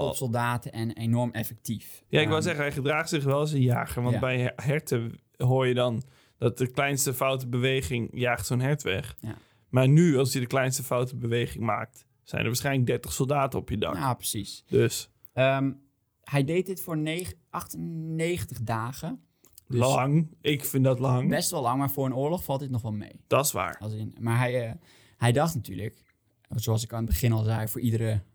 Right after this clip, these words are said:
Speaker 1: Finse soldaat
Speaker 2: Mhm.
Speaker 1: zijn er honderd Russische. Dus, eh, ik wil dat eigenlijk wel halen.
Speaker 2: Als hij de honderd heeft, dan
Speaker 1: Ja.
Speaker 2: speel je
Speaker 1: Ehm,
Speaker 2: kiet.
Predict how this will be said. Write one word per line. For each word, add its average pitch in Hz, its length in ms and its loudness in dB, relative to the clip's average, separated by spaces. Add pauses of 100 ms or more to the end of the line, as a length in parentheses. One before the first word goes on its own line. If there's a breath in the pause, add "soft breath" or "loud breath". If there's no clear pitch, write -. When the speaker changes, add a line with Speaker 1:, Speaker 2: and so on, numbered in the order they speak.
(160)
Speaker 1:
Finse 120 380 -2
soldaat 139 520 4
Speaker 2:
Mhm. 131 200 4
Speaker 1:
zijn 113 200 -2
er 110 60 0
honderd 113 300 2
Russische. 120 520 -2 (420 soft breath)
Dus, - 300 -6 (400)
eh, - 100 -10
ik 160 180 -12
wil 117 160 0
dat 110 200 -4
eigenlijk 98 340 -12
wel - 160 -10
halen. 110 460 -2
Speaker 2:
Als 147 160 4
hij 135 160 2
de 131 60 2
honderd 131 320 2
heeft, 127 280 2
dan 120 280 2 (100)
Speaker 1:
Ja. 113 340 0 (100)
Speaker 2:
speel - 220 2
je 131 60 6
Speaker 1:
Ehm, 147 320 0
Speaker 2:
kiet. 143 120 -4